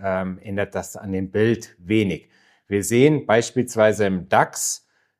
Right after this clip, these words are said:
seit Jahresanfang minus acht Prozent,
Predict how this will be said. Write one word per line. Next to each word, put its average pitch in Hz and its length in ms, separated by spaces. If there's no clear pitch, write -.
seit 101 280
Jahresanfang 123 1000
minus 110 580
acht 117 340
Prozent, 151 720